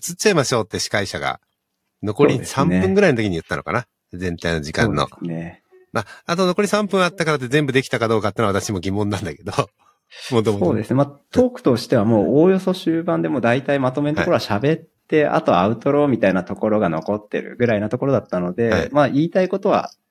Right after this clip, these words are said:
Speaker 2: トークとして伝えたいことは全部喋ったっていうような状態で止めて、
Speaker 1: うん。
Speaker 2: で、質問タイムっていう流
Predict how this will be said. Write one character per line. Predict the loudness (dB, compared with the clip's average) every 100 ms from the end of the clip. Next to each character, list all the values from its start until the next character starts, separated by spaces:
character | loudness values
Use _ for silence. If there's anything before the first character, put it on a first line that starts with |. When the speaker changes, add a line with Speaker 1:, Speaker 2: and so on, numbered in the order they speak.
| -2
Speaker 2:
ト | -2
ー |
ク | 0
と | -4
し | -4
て | -6
伝 | -2 0
え |
た | 0
い | -2
こ | -2
と |
は | 2
全 | 2
部 | 2
喋 | -4 -6 -6
っ | -8
た | -10
っ | -6
て | 0
い |
う | 2
よ |
う |
な | 2
状 | 0 -2 -4
態 | -2 -2
で | 0
止 | 0 -2
め | -2 -6
て、 | -8 _ _ _ _ _ 0 0 0 -4
Speaker 1:
う | -2
ん。 |
Speaker 2:
で、 |
質 | -2 0
問 | 0 0
タ | -2
イ | -4
ム | -8
っ | -6 -4
て | -2
い |
う |
流 | -4